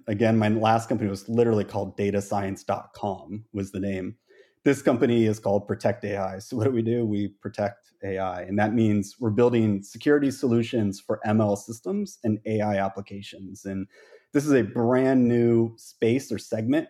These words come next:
within security vendors. And we're liking to call it M L SecOps. So just like we have,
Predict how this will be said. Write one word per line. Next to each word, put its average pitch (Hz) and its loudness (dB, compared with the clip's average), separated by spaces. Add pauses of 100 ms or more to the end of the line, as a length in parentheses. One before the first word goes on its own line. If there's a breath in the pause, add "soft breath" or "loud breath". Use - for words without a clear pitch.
(140)
within 110 0
security 107 -2
vendors. 139 -2 (460)
And 110 2
we're 127 6
liking 117 2
to 104 0
call 104 0
it 101 -4
M 120 4
L 107 4
SecOps. - -8
So - -8
just 123 0
like 123 2
we 117 2
have, 107 2